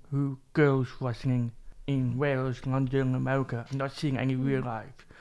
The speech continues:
Speaker 1: apart from the program we watch. It makes sense, but
Speaker 2: Yeah. So,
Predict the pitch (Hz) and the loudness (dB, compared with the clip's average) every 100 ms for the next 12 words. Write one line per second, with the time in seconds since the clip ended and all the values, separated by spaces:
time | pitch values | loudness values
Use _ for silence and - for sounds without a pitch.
0 | - - - - 143 123 143 127 120 123 | -20 -8 -4 2 2 2 0 0 -2 -4
1 | - 139 135 123 127 131 123 - - 135 | -2 -2 0 0 0 -2 -4 -8 -6 -4
2 | 127 - 120 120 120 - - 120 226 240 | -2 -2 -2 -2 -4 -8 -6 -6 -6 -10
3 | 226 - - - - - - 226 | -16 -18 -20 -20 -16 -2 4 4